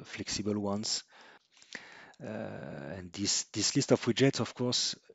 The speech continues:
evolves at each, uh, Touch G F X Designer release. So this is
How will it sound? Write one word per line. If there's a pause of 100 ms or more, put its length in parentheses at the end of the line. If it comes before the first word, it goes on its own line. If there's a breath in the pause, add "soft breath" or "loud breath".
(200)
evolves (260 loud breath)
at
each,
uh, (240)
Touch
G
F
X
Designer
release. (220)
So
this
is